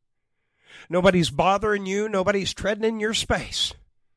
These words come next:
No matter how much you want to try to act like, "Invader, invader out. Ooh, eh, yeah." Yeah, you do it to minorities. You do it to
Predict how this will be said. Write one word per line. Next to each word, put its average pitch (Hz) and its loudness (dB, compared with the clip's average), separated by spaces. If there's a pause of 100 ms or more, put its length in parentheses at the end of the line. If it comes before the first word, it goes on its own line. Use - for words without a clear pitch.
(520)
No 180 -2
matter 196 0
how 208 2
much 226 -2
you 214 0
want 220 -2
to 202 -6
try 214 -2
to 208 -2
act 202 0
like, 170 2
"Invader, 311 4
invader 247 0
out. 262 2
Ooh, 320 -4
eh, 277 0
yeah." - 4 (880)
Yeah, 147 -4
you 143 -2
do 185 4
it - -2
to 190 -8
minorities. 185 -6
You 156 -4
do 165 0
it 185 -4
to 170 -4